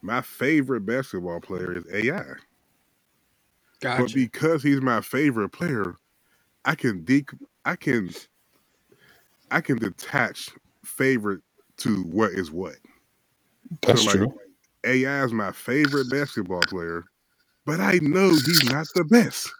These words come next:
Speaker 1: I know he's not top five, though. A lot of people will take favorite and be like, they'll just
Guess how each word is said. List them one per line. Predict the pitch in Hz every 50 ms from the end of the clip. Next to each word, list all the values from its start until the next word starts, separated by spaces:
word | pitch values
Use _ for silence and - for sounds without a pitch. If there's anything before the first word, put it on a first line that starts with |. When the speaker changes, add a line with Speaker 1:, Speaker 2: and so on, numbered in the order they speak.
| - - - - - - - - -
Speaker 1:
I | 156 160 151 135
know | 107 101 107 135 151 147
he's | 135 135 131 113
not | 123 117 107 -
top | - 135 117 101 -
five, | - 123 120 113 82 73 71
though. | - 139 131 131 - _ _ _ _ _ _ _ _ _ _ _ _ _ _ _ _ _ - -
A |
lot | 120 135 151
of | 151 139
people | - 151 147 127 131 131 123
will | 117 120 117
take | - - 131 120 110 - - -
favorite | - - - 127 139 139 120 110 107 104 95 90
and | 95 95 95
be | 95 98
like, | 95 95 92 90 85 - _
they'll | 107 104 101
just | 92 98 92 85